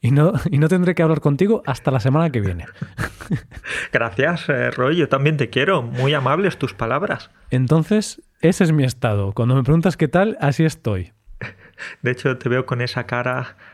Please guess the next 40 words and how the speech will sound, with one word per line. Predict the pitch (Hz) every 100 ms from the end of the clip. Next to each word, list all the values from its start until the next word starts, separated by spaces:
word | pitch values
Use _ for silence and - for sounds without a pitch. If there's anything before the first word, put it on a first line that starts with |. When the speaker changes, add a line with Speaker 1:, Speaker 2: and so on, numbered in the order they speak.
| _
Speaker 2:
ahí | 120 120
de | 123
sufrimiento. | - 113 - 110 110 131 127 131 127 127 -
Venga, | 123 117 110 107
un | 120 120
día | 120
más, | 113 110 110 120
vamos | 120 123 123
a |
grabar | 120 117 120 -
con | 110
Speaker 1:
Ah. | 110
Speaker 2:
este | 98 -
Paco, | 117 113 117 -
a | 123
ver | 123 120
qué | 123
cosas | 123 110 120
me | 110
dice. | 110 110 - - - - -
Speaker 1:
Es | -
la | 165 -
peor | 147 143
cosa | 117 107
de | 110
la | 101
semana, | - 95 85 127 92 98
¿eh? |
Hablar | 127 101 113
contigo. | 127 101 92 117 95 80 - _
Bueno, | - 107 95
ahora | 120 135
ya | 135
en | 123
serio, | 139 139 160 160
<laughs> | 110 95
obviamente | 123 123 127 123
estoy | 110 120
de | 110
broma, | 120 151 180